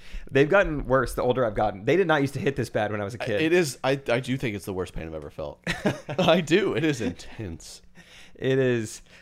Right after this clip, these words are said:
Speaker 1: It, it just comes out of nowhere. I feel like even, like, a migraine, it kind of, like, builds. Like, I have a little bit of a headache. It's getting worse. It's getting worse. Now it's
Speaker 2: Mm.
Speaker 1: like a piercing migraine. But this is just like, "I'm enjoying this, like, strawberry lemonade."
Speaker 2: Yeah.
Speaker 1: Go!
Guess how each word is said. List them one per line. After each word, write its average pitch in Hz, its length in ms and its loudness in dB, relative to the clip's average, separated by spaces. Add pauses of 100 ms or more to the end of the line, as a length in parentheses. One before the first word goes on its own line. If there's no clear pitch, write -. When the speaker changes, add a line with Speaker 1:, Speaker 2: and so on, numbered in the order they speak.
(120)
Speaker 1:
It, - 180 0
it 160 140 0
just 170 180 -6
comes 202 220 0
out 147 80 6
of 123 80 0
nowhere. 120 360 2
I 139 40 4
feel 214 140 0
like - 100 -2
even, 165 240 -2
like, 156 120 0
a 139 40 2
migraine, 120 680 0
it 147 180 0
kind 160 200 2
of, 139 80 0
like, 135 180 0
builds. 139 220 4
Like, 127 180 -2
I 139 80 2
have 151 160 0
a 160 60 -4
little 156 180 0
bit 165 120 -2
of 165 40 -2
a 160 60 -2
headache. 160 360 0
It's 143 120 -6
getting 156 200 -4
worse. 147 280 -2
It's 139 80 -10
getting 143 160 -2
worse. 135 180 0
Now 127 140 0
it's 107 60 -2
Speaker 2:
Mm. 135 80 -4
Speaker 1:
like 127 40 -6
a 123 40 -8
piercing 131 280 -4
migraine. 127 360 -2
But 110 140 -2
this 139 200 0
is 117 60 -8
just 120 200 -6
like, 113 240 -4 (340)
"I'm 196 120 4
enjoying 190 260 2
this, 185 180 -2
like, 151 160 -4
strawberry 156 460 2
lemonade." 156 340 2
Speaker 2:
Yeah. 87 220 -4 (140)
Speaker 1:
Go! 320 560 12